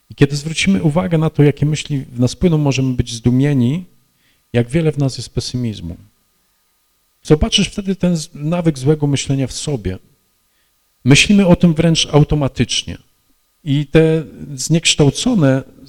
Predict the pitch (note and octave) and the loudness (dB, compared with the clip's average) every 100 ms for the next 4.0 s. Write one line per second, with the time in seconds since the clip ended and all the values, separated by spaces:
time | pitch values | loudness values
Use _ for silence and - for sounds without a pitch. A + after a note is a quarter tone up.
0 | - B2+ C3+ D3 - E3+ D3+ - C#3+ D3+ | -2 0 2 0 0 0 0 0 -2 -2
1 | D#3 C3+ C3 D#3+ E3 - - B2 B2 B2 | 0 0 0 0 -4 -6 -6 -4 -2 0
2 | B2 A#2 A#2+ _ _ _ _ _ _ - | 2 2 0 _ _ _ _ _ _ -4
3 | A2 A2+ B2 D3+ - C#3 - C3+ G#2 F2 | 0 4 6 4 4 -2 0 -4 -4 -10